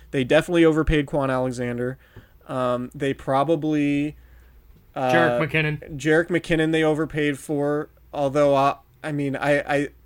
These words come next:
Speaker 1: I'm more, um,
Speaker 2: That, ju-, here,
Speaker 1: I'm
Speaker 2: I
Speaker 1: more
Speaker 2: know
Speaker 1: okay with the McKinnon thing than, than, like, Juszczyk, I guess you could say they overpaid for Juszczyk.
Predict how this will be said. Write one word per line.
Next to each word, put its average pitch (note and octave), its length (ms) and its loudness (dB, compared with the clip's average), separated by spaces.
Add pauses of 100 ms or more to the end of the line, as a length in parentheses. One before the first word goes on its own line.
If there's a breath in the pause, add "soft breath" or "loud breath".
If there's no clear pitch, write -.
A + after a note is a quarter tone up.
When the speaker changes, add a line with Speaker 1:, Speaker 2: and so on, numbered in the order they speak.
Speaker 1:
I'm E3 220 0
more, D#3 560 2
um, A#2+ 420 -4 (140)
Speaker 2:
That, G3+ 260 0 (160)
ju-, A3 240 0
here, F#3+ 200 4
Speaker 1:
I'm E3 120 0
Speaker 2:
I G#3 40 2
Speaker 1:
more A#3 100 4
Speaker 2:
know A3 60 4
Speaker 1:
okay F#3+ 200 6
with E3+ 180 2
the E3 100 0
McKinnon D#3 460 -2
thing C3 300 -4
than, B2 160 -4
than, C3+ 140 -4
like, C#3+ 340 0
Juszczyk, F3 560 0
I D#3 120 0
guess D#3+ 280 0
you F3 60 -6
could D3+ 140 -2
say D#3 140 -2
they C#3+ 120 0
overpaid C#3+ 400 -4
for D3 100 -8
Juszczyk. C3 460 -4